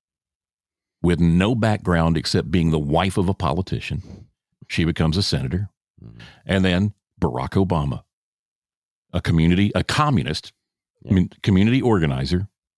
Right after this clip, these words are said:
Speaker 1: with street experience, and he happens to be a good public speaker when he's reading.
Speaker 2: Mm-hmm.
Speaker 1: <laughs> They shove him in, make him a, you know, make him a senator, and then they run him for president.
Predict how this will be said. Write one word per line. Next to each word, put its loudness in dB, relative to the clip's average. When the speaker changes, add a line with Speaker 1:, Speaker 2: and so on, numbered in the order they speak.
Speaker 1:
with 0
street 2
experience, 0
and 0
he 2
happens 0
to -12
be 2
a 2
good 0
public 0
speaker -2
when 0
he's -4
reading. -2
Speaker 2:
Mm-hmm. -4
Speaker 1:
<laughs> -2
They 0
shove 0
him 4
in, 2
make 2
him 4
a, 2
you 0
know, 2
make 0
him 2
a 0
senator, 0
and 0
then 2
they 2
run 0
him -2
for -2
president. -6